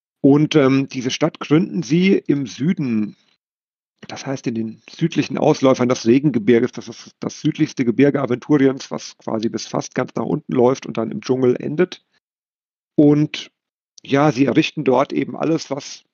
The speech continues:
zu einer Stadt dazugehört, ähm, Häuser, vor allem auch Pyramiden, auch Tempel zur Verehrung ihrer Götter, zu denen auch Pyrdakor gehört, aber nicht ausschließlich.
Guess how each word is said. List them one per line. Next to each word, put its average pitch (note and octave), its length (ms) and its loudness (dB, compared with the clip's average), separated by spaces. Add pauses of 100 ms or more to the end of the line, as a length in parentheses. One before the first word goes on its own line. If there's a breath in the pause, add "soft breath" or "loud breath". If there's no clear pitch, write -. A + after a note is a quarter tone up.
(100)
zu C#3 100 -2
einer B2 180 -2
Stadt - 180 -4
dazugehört, D#3 800 2
ähm, A#2 340 -6 (100)
Häuser, D3 380 4
vor C3 160 -8
allem C3 180 -6
auch - 200 -12
Pyramiden, C3 540 -8
auch - 260 -10
Tempel F3 720 2
zur C3 140 -12
Verehrung B2+ 460 -4
ihrer A2+ 180 -4
Götter, C3+ 300 -2
zu - 120 -10
denen A#2+ 260 0
auch - 160 -8 (100)
Pyrdakor D#3 520 2
gehört, D3+ 340 2
aber A2+ 160 -4
nicht B2 200 -4
ausschließlich. - 760 -6